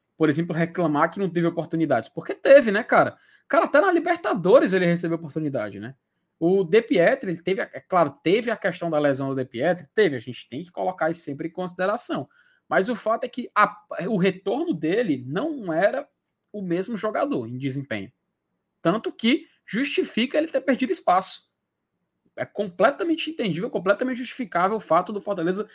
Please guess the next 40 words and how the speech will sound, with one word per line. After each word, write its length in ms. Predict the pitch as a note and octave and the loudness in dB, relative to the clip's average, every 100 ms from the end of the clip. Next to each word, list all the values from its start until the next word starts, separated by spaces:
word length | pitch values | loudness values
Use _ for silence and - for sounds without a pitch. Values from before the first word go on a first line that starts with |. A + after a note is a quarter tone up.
| - _ - | -20 _ -4
não 280 | E3+ C#4+ | 0 -2
contar, 600 | - C#4+ C4 - D#3+ D#3 | 0 0 0 0 4 6
ou 60 | G3+ | 4
então 140 | F#3 | 2
pelo 140 | F3 E3+ | -2 -2
menos 200 | F#3+ E3+ | -2 -2
não 160 | G3 | -4
vislumbrar 800 | B3 A#3+ B3 A#3+ E3 C#3 F#3 - _ _ - | -4 -6 -6 -2 4 6 4 2 _ _ -6
um, 480 | F3 F3+ F3+ F3 F3 | -2 0 0 -2 2
a 80 | F3 | 0
utilização 720 | F3 F#3+ E3+ F3 E3 F3 F3 | 0 -2 0 2 0 -4 -4
do 80 | F3 | -4
De 100 | F3+ | -4
Pietri 420 | G3+ D3+ C#3+ - _ - | -2 0 -2 -6 _ -14
nesse, 800 | B2+ A#2 - A#2+ A2+ G2+ G#2 - | -12 -12 -12 -8 -6 -8 -12 -20
nesse, 560 | A#2 A2+ - A#2+ A#2 A2 _ _ - | -16 -14 -10 -6 -6 -8 _ _ -10
nesse 220 | B2+ - | -8 -8
Fortaleza 460 | C#3 - D3 C#3+ | -8 -4 -4 -4
de 200 | C3+ D3+ | -6 -4
dois 220 | G3 F#3+ D#3+ | 2 2 2
mil 140 | D#3+ | -2
e 20 | |
vinte 200 | E3 E3+ | -4 -10
e 40 | - | -8
três, 340 | C#3+ C3 A#2+ | -2 -2 -2
né? 140 | C3 - _ _ - - | -8 -10 _ _ -20 -6
E 60 | A3+ | 0
nisso, 380 | G#3 C4+ G4+ C4+ | 4 4 4 4
Alenilson, 360 | F#3+ C#3 C3 | 4 2 -4
a 40 | C#3 | -6
gente 180 | F#3 F3+ | -8 -8
fica 280 | G#3 G3+ | -12 -10
nessa 340 | G#3+ G#3+ - A#3 | -8 -8 -6 -2
média, 380 | A3 G3+ F3 D3 | 2 4 4 2
né? 80 | |
A 40 | D3+ | 0
gente 220 | D#3+ - | -4 -8
fica 180 | D#3 E3+ | -6 -4
nessa 220 | E3+ F3+ | -4 -2
balança, 520 | F3+ G#3 F3 - - | 2 2 2 0 -8